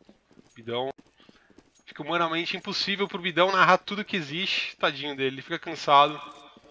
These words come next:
Por isso, obrigado pra galera que tá dando aquele apoio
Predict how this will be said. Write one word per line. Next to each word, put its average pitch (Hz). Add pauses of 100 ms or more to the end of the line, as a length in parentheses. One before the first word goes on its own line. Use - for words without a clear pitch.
(360)
Por 139
isso, -
obrigado 131
pra 135
galera 117
que -
tá 127
dando 123
aquele 135
apoio 123